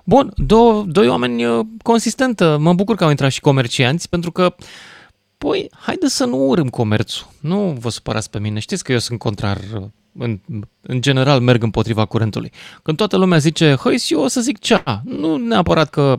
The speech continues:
îmi place mie să fiu invers, ci pentru că m-am gândit, „Păi, oare e în regulă să u-, îi urâm pe cei care încearcă să facă un ban, să ne dorim tot timpul să moară capra vecinului?” Eu cred că nu.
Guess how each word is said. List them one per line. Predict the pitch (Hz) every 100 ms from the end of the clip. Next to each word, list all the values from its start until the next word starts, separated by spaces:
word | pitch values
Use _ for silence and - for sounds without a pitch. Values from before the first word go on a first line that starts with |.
| -
îmi | 135 139
place | 160 151 139
mie | 143
să | 131
fiu | - 135
invers, | 123 110 - - - -
ci | -
pentru | - 285
că | -
m-am | 320 311
gândit, | 294 285 175 -
„Păi, | 311 - - _ _
oare | 180 190 180 131 - _ _ _
e | 135 143
în |
regulă | 127 160 170 170
să | -
u-, | 127 113 120
îi | 123
urâm | 110 117 135
pe | 139
cei | 127 131
care | 139
încearcă | 113 135 135
să | 120
facă | 123 - 113
un | 110 107
ban, | 110 160 202 _ _
să | - - 143
ne | 123
dorim | 110 120 139 -
tot | - 160
timpul | - 156 147
să | 131 123
moară | 135 127
capra | 143 139 120
vecinului?” | 117 - 220 160 - _
Eu | 349 339 330
cred | 247 233
că | 202
nu. | 160 101